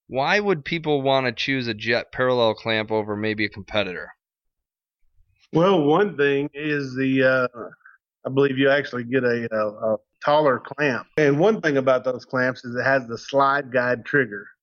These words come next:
Speaker 2: which pinch the trigger and you can actually m-, move the head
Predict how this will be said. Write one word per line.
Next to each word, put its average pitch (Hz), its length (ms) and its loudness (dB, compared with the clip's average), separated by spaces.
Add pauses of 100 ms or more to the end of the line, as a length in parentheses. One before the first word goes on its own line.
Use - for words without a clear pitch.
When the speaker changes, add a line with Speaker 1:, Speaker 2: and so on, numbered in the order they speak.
(120)
Speaker 2:
which 135 480 2 (320)
pinch 170 240 0
the 156 80 0
trigger 165 400 2
and 139 100 0
you 143 80 -4
can 135 140 -2
actually 139 300 -2
m-, 123 180 -2 (320)
move 151 420 2
the 127 200 2
head 131 360 0